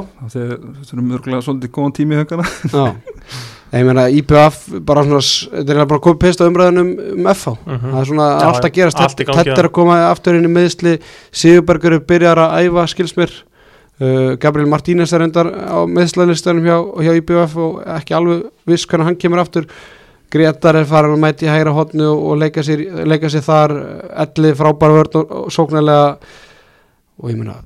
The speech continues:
Speaker 2: Dagur Arnarsson.
Speaker 1: Nei, ég meina, Dagur Arnarsson, hann fór úr því, ég ætla ekki að segja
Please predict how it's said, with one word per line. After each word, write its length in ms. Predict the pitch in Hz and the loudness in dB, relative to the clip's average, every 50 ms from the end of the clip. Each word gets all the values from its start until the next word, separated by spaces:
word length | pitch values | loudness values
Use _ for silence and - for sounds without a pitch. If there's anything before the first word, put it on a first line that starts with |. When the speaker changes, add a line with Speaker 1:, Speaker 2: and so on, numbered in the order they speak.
| - - | -10 -4
Speaker 2:
Dagur 240 | - 127 131 135 123 123 | -2 0 0 2 2 0
Arnarsson. 320 | 120 - - 117 98 101 98 _ _ _ _ _ _ - | 0 -2 -4 -10 -12 -12 -18 _ _ _ _ _ _ -12
Speaker 1:
Nei, 140 | 120 113 | -8 -6
ég 80 | 110 113 | -4 -4
meina, 100 | 113 113 | -4 -4
Dagur 300 | - - 131 135 131 135 | -2 0 2 2 4 2
Arnarsson, 400 | 135 135 139 113 107 117 117 120 127 - _ _ _ _ _ _ _ _ _ _ _ _ - - | 2 0 -2 -4 -2 -2 -4 -4 -6 -10 _ _ _ _ _ _ _ _ _ _ _ _ -16 -12
hann 100 | 113 110 | -12 -8
fór 220 | - 131 127 131 131 | -6 -4 -2 -2 0
úr 60 | 127 | 0
því, 80 | 123 113 | 0 0
ég 80 | 113 110 | 0 -2
ætla 140 | 117 127 123 | -4 -6 -6
ekki 140 | 120 - 123 | -6 -6 -6
að 40 | 113 | -2
segja 160 | 131 127 127 | -2 -2 -2